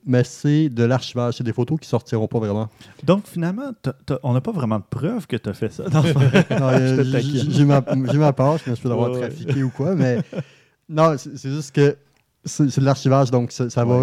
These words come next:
Speaker 1: euh, mettons, l'ascenseur, l'étage des T V A Productions. T'as une télévision, donc il va y avoir les, pho-, les photos
Speaker 2: Mm.
Speaker 1: dedans que,
Speaker 2: Mhm.
Speaker 1: qu'ils mettent. Peut-être qu'il y en a quelques-unes dans l'équipe. Je sais pas exactement qu'est-ce qu'ils font.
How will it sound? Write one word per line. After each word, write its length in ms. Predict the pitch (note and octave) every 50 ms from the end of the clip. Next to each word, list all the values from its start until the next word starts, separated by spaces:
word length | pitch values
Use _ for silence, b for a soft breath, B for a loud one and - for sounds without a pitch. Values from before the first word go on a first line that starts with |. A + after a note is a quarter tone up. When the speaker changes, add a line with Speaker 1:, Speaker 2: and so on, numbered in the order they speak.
| C3 B2
Speaker 1:
euh, 800 | A#2 A2 G#2+ G#2+ G#2 G#2 G#2 G#2 G2+ G2+ F#2+ G2 G2+ G2+ G2 - -
mettons, 340 | G#2+ G#2 G#2 - A2+ A2+ A2
l'ascenseur, 640 | G#2 G#2 - - G#2+ G2+ - - A2 A2 A2 A2
l'étage 420 | A2 G#2+ G2+ - G#2 G#2 G#2+ F#2+ F2
des 280 | G2+ G2 G2 G2 G2
T 180 | F2+ - - A2
V 100 | G2+ G#2+
A 60 | G#2
Productions. 720 | - - G#2+ G2+ - - - - A#2 A2+ A2 A2+ A#2 A2 G2
T'as 180 | - G#2+ G2+
une 120 | G2+ G2 F#2
télévision, 460 | - G#2 G2 F#2+ F#2 G#2 G#2+ A2 G#2+
donc 240 | G2 F#2+ - - -
il 60 | G2
va 20 | F#2+
y 40 |
avoir 200 | F#2+ F#2+ G2 G2
les, 100 | G2 F#2+
pho-, 200 | - - - - - A2
les 140 | G#2 G2
photos 260 | - - G2+ - G#2 G#2
Speaker 2:
Mm. 40 |
Speaker 1:
dedans 220 | A2 A2 G#2 G#2 G#2 -
que, 180 | - G2 F#2+ G2 G#2 - b b b b
Speaker 2:
Mhm. 180 | G#2 G2+ F2+ F#2+
Speaker 1:
qu'ils 140 | A2+ C3 A2
mettent. 320 | A2+ B2 C3+ C#3 C3+ - _ b b b b b b b b b -
Peut-être 220 | D3+ C#3 F3+ F#3
qu'il 80 | F3+ F3+
y 40 | C#3+
en 80 | C#3
a 60 | C3+ C3
quelques-unes 420 | - B2 A2 B2+ A#2 A2 B2 B2+
dans 160 | B2 A2+ A2 A2
l'équipe. 260 | G#2+ G2 - C3 A#2+
Je 120 | B2 A2+
sais 80 | G2+ -
pas 80 | D3+ C#3
exactement 320 | A#2 A2+ G#2+ - A#2+ A#2+
qu'est-ce 240 | A#2+ - G#2+ - -
qu'ils 160 | - - -
font. 420 | - - C3+ D#3 F3+ E3+ D3+ C3+